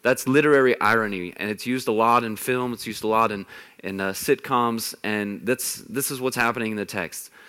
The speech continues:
And basically, we are, <clears throat> as the readers, we have, we're given a lot more information than the characters themselves. We're not seeing the story unfold as the characters are experiencing the things. We get to see kind of the picture from above. We get to see everything that's going on.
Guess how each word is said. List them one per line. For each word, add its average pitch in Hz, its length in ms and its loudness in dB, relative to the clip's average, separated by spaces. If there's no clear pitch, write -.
And 110 140 -4
basically, 143 440 6
we 151 380 6
are, 127 480 4
<clears throat> - 220 4
as 156 180 0
the 131 120 2
readers, 131 600 4
we 165 220 6
have, 156 260 4
we're 143 140 2
given 170 300 6
a 156 60 4
lot 143 260 8
more 139 220 4
information 139 600 2
than 120 140 0
the 117 80 0
characters 131 420 2
themselves. 113 460 2
We're 123 60 2
not 147 160 2
seeing 160 240 0
the 143 60 0
story 143 340 2
unfold 131 580 2
as 117 200 2
the 127 80 0
characters 165 560 4
are 123 100 2
experiencing 117 640 0
the 98 80 -4
things. 107 400 -6
We 139 160 2
get 160 160 2
to 143 80 -4
see 135 240 0
kind 120 220 2
of 110 100 -4
the 110 180 0
picture 151 280 0
from 123 240 0
above. 107 340 4
We 113 100 -2
get 123 160 0
to 127 80 -4
see 131 320 0
everything 139 400 2
that's 120 200 -4
going 117 280 -2
on. 101 320 -2